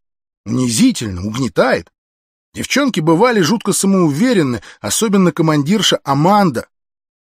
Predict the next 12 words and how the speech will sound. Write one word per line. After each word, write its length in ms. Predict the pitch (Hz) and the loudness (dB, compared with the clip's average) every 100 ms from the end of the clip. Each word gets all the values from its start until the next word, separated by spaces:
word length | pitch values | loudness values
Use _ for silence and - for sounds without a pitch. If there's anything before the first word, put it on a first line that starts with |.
| _ | _
Но 100 | 87 | -16
от 140 | 104 107 | -12 -6
неё 320 | 120 220 233 | -2 0 0
Дэнни, 320 | 156 233 214 | 0 2 2
как 220 | 196 180 | 0 -4
правило, 380 | 196 196 190 185 | 0 2 2 0
отмахивался, 840 | - - 208 262 - 113 98 - - - - | -2 -2 2 2 0 -4 -8 -10 -14 -20 -10
а 80 | 101 | -6
с 100 | - | -2
маленькой 420 | 147 196 170 147 | 0 0 0 -4
хулиганкой 600 | - 127 127 180 165 131 | -4 -4 0 0 0 -4
Джинни 540 | 117 151 233 269 285 | -2 2 6 6 4